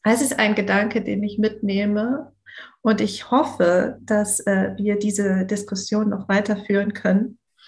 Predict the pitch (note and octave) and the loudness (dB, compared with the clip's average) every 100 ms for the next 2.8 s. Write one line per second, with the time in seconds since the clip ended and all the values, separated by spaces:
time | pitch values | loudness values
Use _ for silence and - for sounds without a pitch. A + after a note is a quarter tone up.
0 | _ - F3 F#3+ F#3 G3 F#3+ F#3+ F#3 A3+ | _ -6 -4 -4 -2 2 2 4 4 4
1 | A3+ G3 F#3+ F#3+ G3 - - F#3+ F#3+ - | 2 2 2 2 -2 -4 -2 -2 -2 -6
2 | F#3 F#3+ - - G3+ - - | -6 -6 -8 -8 -8 -6 -8